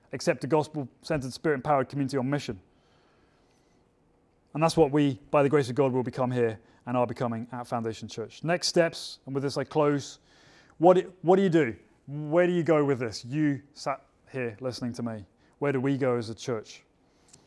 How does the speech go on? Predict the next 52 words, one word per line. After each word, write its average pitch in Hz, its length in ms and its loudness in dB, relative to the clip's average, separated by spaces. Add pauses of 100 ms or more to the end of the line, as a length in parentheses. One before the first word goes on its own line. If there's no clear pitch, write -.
(760)
Well, 175 280 8 (120)
let 170 160 4
me 175 80 2
encourage 175 380 8
you 175 80 4
to 151 140 -4
sign 175 300 6
up, 185 300 4 (800)
to - 80 -6
commit 175 380 2
to 170 100 0
this 170 200 4
church, 185 360 8
to - 100 -8
take - 280 2
your 170 100 6
place. 180 540 2 (720)
Here's 143 160 -2
a 143 40 -2
few 156 220 -2
bullet 151 260 4
points 143 300 0
I'm 143 40 -4
just 135 160 -6
gonna 131 140 -4
throw 131 260 -2
out 131 100 -2
there. 120 140 -2
I 123 60 0
don't 131 80 0
have 120 140 -4
time 131 240 0
to 127 200 0 (240)
un-, 135 260 -2
unwrap 131 500 0
each 139 200 -10
one. 131 260 -2
But 120 160 -6
if 139 100 -10
you're 175 120 6
not 185 200 4
a - 20 0
member 196 340 2
here 185 360 2 (640)
at 156 100 -2
Foundation 170 400 0
Church 160 240 0
Belfast, 147 480 -2
if 135 80 -6
this 170 180 -4
is 156 80 -6
not 175 300 0